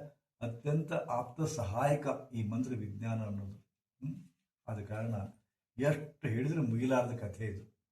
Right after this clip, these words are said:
ಹ್ಮ್? ಮುಗಿದಿಲ್ಲ, ಇವತ್ತು ಮುಗಿದತ್ತಪ್ಪ ಅಂದ್ರೆ ನಾ ಮೂರ್ಖ ಹಾಕಿನಿ. ಯಾಕೆಂದ್ರೆ it's endless.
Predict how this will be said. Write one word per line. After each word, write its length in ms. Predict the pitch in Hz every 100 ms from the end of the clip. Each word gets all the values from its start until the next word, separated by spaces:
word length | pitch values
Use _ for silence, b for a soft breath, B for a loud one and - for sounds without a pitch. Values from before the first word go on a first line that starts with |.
| 220
ಹ್ಮ್? 240 | 123 - - - _ _
ಮುಗಿದಿಲ್ಲ, 380 | 147 143 117 110
ಇವತ್ತು 240 | 131 135 127
ಮುಗಿದತ್ತಪ್ಪ 500 | 147 165 156 143 151
ಅಂದ್ರೆ 180 | 143
ನಾ 100 | 123
ಮೂರ್ಖ 280 | 117 135 131
ಹಾಕಿನಿ. 340 | 107 - 101 101 - _ _ _ _ 131
ಯಾಕೆಂದ್ರೆ 260 | 151 139
it's 140 | 143 139
endless. 420 | 127 - -